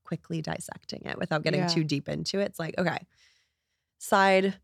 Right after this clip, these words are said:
Speaker 1: A over here is showing up in her authentic voice. Sho-, side B over here is,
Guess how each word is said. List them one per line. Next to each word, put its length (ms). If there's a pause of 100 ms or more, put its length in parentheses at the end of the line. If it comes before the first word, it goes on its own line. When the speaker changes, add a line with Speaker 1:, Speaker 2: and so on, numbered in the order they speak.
(120)
Speaker 1:
A 160
over 180
here 240
is 280
showing 320
up 120
in 80
her 140
authentic 400
voice. 460
Sho-, 360 (120)
side 340
B 180
over 180
here 380
is, 380